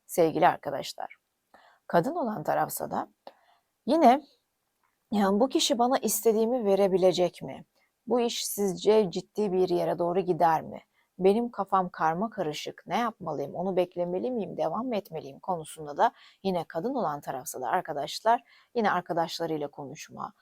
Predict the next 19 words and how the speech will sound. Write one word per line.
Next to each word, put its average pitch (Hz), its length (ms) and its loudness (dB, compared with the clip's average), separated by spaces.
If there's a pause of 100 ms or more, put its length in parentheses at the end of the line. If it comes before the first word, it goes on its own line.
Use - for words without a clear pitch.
(180)
onlardan 175 640 -2
akıl - 320 -6
alma, 117 540 -4 (280)
çevresindeki 185 500 0
bir 202 80 -6
takım 196 240 -4
insanların 175 560 -4
telkinlerine 165 720 -6
maruz 160 420 -6
kalma 160 360 -8
gibi 185 380 -2 (340)
bir 214 180 4
durum 208 200 -4
yaşayabilir. 156 800 -4
Ama 180 240 -2
dediğim 170 220 -4
gibi 143 200 -12
genel 185 260 -2
itibariyle 156 680 -2